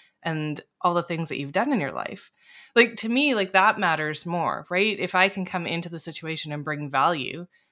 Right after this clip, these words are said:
why does it matter what my letters are behind my name?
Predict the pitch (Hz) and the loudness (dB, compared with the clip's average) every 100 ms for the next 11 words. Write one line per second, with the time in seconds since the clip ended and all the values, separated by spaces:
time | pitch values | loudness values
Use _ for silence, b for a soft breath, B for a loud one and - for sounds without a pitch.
0 | _ _ - 170 170 170 170 143 156 160 | _ _ 0 4 6 4 -2 -2 -2 0
1 | 156 151 143 139 - 151 143 135 131 135 | -2 -4 0 0 0 -6 -6 -6 -4 -6
2 | 131 _ _ - 165 156 139 139 151 156 | -8 _ _ -6 -4 -4 -6 -10 -10 -10
3 | 156 - 180 - | -10 -8 -6 -8